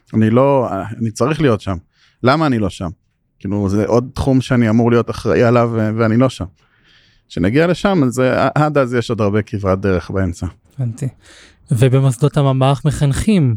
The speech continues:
Speaker 2: לאחריות ולהשתתפות ולממלכתיות, לא יודע אם להשתמש במילה הזאת, אבל
Speaker 1: תראה, קשה לי להגיד שבמוסדות הממ"ח מחנכים לזה,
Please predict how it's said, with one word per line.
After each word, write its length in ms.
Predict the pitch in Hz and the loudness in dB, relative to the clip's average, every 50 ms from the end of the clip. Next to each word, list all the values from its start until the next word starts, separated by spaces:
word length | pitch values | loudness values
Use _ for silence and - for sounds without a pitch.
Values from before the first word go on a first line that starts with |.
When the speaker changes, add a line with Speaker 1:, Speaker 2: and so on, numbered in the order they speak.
| - - | -2 -2
Speaker 2:
לאחריות 1120 | 127 117 117 123 123 - - 131 117 123 117 113 110 123 139 143 135 127 120 113 113 110 - 113 | 0 2 2 2 0 0 -2 -2 0 2 2 2 4 4 4 4 2 0 0 -2 -4 -6 -6 -4
ולהשתתפות 1300 | 110 117 117 117 117 113 113 117 123 120 110 - - 120 - - - - 139 135 131 131 127 123 120 113 113 | -4 -2 -2 0 0 0 0 0 0 -2 -2 -4 -6 -8 -8 -10 -8 -2 0 2 4 4 4 2 2 0 0
ולממלכתיות, 1300 | 110 110 113 113 113 113 110 110 113 113 113 - 123 120 127 135 139 - - - 123 131 156 165 151 - | 0 0 0 0 2 2 2 2 0 0 0 0 0 2 2 2 0 -2 -2 -2 0 2 2 2 2 2
לא 40 | 139 | 0
יודע 200 | 143 143 147 139 | 2 2 2 2
אם 160 | 135 131 127 127 | 0 0 0 0
להשתמש 400 | 131 127 - - 135 139 135 - | 0 0 0 0 0 0 2 2
במילה 280 | 139 147 160 185 202 208 | 2 2 4 4 4 2
הזאת, 280 | 196 165 147 135 - | 2 2 0 0 0
אבל 480 | 135 127 127 127 127 127 127 123 123 127 - _ _ _ _ - - - - _ _ - | -2 -2 0 0 0 0 0 0 -2 -4 -6 _ _ _ _ -20 -20 -20 -20 _ _ -2
Speaker 1:
תראה, 240 | - 165 127 104 80 - - 82 - - | 0 2 2 2 0 -2 -2 -4 -4 -2
קשה 220 | - 160 - - 185 | -2 -2 0 0 0
לי 100 | 190 180 | 2 2
להגיד 300 | 170 156 143 156 156 - | 0 0 0 -2 -2 -2
שבמוסדות 520 | 156 131 131 127 117 117 127 135 135 - | 0 0 0 0 0 2 0 0 2 2
הממ"ח 400 | 131 127 113 110 117 127 123 - | 0 2 2 2 2 0 0 0
מחנכים 580 | 127 117 - - 113 107 - - - 127 123 123 | 0 -2 0 0 -2 -2 -2 0 0 2 2 4
לזה, 280 | 120 113 113 123 131 | 2 2 2 2 2